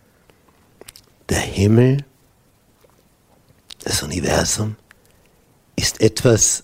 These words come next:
von einer Größe, einer Dimension, wo wir uns keine Begriffe machen. Und der, der darüber herrscht und regiert, von einer Machtfülle, ja, wir haben keine Ahnung. Nur wenn wir ihn sehen würden,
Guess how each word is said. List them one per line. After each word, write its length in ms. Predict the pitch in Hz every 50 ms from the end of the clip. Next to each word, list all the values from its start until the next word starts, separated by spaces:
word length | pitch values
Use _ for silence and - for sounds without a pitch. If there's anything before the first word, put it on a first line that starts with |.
| _ _ -
von 240 | - - 123 104
einer 180 | 110 107 107 107
Größe, 680 | - - - - 113 117 139 165 175 156 - - - - - - _ _ _ _ _ _ _ _ _ _ _ _ _ _ _ -
einer 140 | 101 101
Dimension, 720 | - - 104 107 107 101 - - - 120 117 120 127 123
wo 140 | 117 113 107
wir 80 | 113 117
uns 180 | 110 107 -
keine 240 | - - 117 110 110
Begriffe 520 | - 113 - - - 117 101 - - 104 87
machen. 320 | - - - - - - _ _ _ _ _ _ _ _ _ - - - - - - - - -
Und 240 | - 120 113 - -
der, 220 | 147 147 175 196
der 160 | - 180 156
darüber 340 | 139 143 131 135 143 131 135
herrscht 480 | 123 127 139 160 180 165 - - - -
und 160 | 131 120 113
regiert, 540 | 120 117 110 - - 143 165 185 175 131 -
von 180 | - - 120
einer 160 | 120 120 120 117
Machtfülle, 840 | 117 120 123 143 - - - - - - - 139 131 127 135 131 - _ _ _ _ _ _ _ _ _ _ _ _ _ _ _ _ _
ja, 160 | - - - -
wir 80 | -
haben 140 | - - -
keine 300 | - - - - - -
Ahnung. 320 | - - - - - - - _ _ _ _ _ _ _ _ _ _ _ _ _ _ _ _ -
Nur 160 | 101 101 90
wenn 180 | 98 95 90
wir 120 | 87 92 82
ihn 140 | 78 78 76
sehen 760 | - - - - - 117 101 98 104 101 92 78 73 69 -
würden, 300 | - - - - -